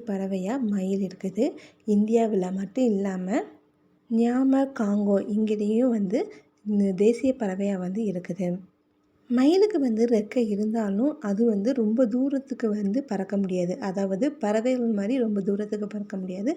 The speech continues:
ஓரளவுக்கு தான் வந்து பறக்க முடியும்.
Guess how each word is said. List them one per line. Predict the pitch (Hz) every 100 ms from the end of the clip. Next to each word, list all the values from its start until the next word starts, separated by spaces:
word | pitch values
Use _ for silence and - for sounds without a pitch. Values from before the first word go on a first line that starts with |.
| - - - -
ஓரளவுக்கு | 240 294 311 254 220 214 208
தான் | 196 202 240
வந்து | 202 254
பறக்க | 208 180 180
முடியும். | 180 180 180 180